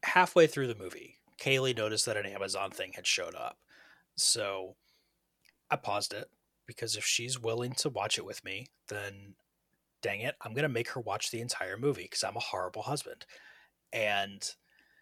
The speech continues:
at that point, we were, like, fifty-five minutes, so pretty much halfway through it. I couldn't figure out why everybody hated this movie so much.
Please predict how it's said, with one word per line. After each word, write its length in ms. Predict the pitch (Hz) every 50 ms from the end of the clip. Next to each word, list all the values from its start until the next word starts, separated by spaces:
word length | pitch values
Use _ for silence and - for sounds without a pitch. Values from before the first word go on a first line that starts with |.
| _ _ _ _ _ _ _ _ _ _ _ _ - -
at 140 | 143 -
that 200 | - 156 180 196
point, 260 | - - 156 143 135 135
we 80 | 135
were, 120 | 139 139 135
like, 220 | 131 123 113 113 - _ _ -
fifty-five 1200 | - - - - - 135 - - - 123 117 117 120 113 113 - - - 110 104 110 110 107 104 107
minutes, 320 | 107 107 104 107 104 -
so 200 | - - 135 127
pretty 220 | - - - 175 165
much 160 | 123 - -
halfway 280 | 104 101 - - 98
through 240 | - - 98 98 95
it. 160 | 95 92 - _ _ _ _ _ _ _ _ _ _ _ _ _ _ _ _ _ _ _ _ _ _ _ _ _ _ _ _ _ _ _ _ _ _ _ _ -
I 100 | - 160
couldn't 260 | - - 233 - 180
figure 400 | - - - 151 135 139 135 131
out 200 | 131 135 123 113
why 240 | 110 120 120 123 120
everybody 480 | 120 117 113 117 113 113 107 101 101 101
hated 360 | - - 107 107 104 101 98
this 200 | 101 95 - -
movie 240 | 98 98 - 95 98
so 220 | - - - - -
much. 460 | - - - - - - - - -